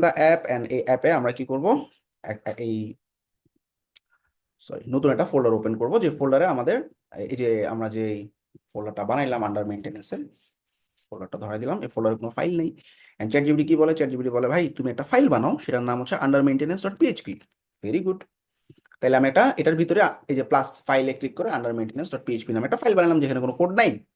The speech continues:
এবং আমাদের, আহ, একটা কোড কিন্তু দিয়ে দিছে under maintenance-এর জন্য, যেখানে এইচ ওয়ান ট্যাগের মধ্যে লেখা থাকবে, "Website is under maintenance।" কপি করলাম কোডটা, কোডটা কপি করে এখানে বসাই দিলাম।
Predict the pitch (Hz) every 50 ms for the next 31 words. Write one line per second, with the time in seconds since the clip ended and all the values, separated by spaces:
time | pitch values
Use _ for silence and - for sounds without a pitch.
0 | _ _ _ _ 107 117 160 233 302 - _ _ _ _ _ _ _ _ _ _
1 | 117 110 110 110 - 220 262 262 - _ _ _ _ _ _ _ _ _ - -
2 | 110 110 107 104 101 - - _ _ - - - - - - 196 185 - - 165
3 | 143 147 131 160 180 147 107 - - 85 - - _ _ _ _ _ _ _ _
4 | _ _ _ _ _ _ _ _ _ _ _ _ _ _ _ _ _ _ _ _
5 | _ _ _ _ _ _ _ - - - 117 113 113 113 113 110 110 110 110 107
6 | - - 104 104 104 101 113 131 175 285 294 - _ - 107 - 131 160 214 -
7 | - 127 127 127 131 131 131 135 135 139 139 139 139 165 156 139 143 143 151 -
8 | 196 175 135 113 113 - 156 175 208 208 147 123 123 127 160 226 220 151 113 82
9 | 85 - - - - _ _ _ _ _ _ - 127 135 131 117 104 101 98 110
10 | 110 _ _ - - - - 117 - _ _ _ _ _ _ _ _ _ _ _
11 | _ _ _ _ _ _ - - _ - - - - - _ _ _ _ - 147
12 | 180 185 185 185 196 220 220 180 175 170 151 139 127 135 120 113 113 104 107 110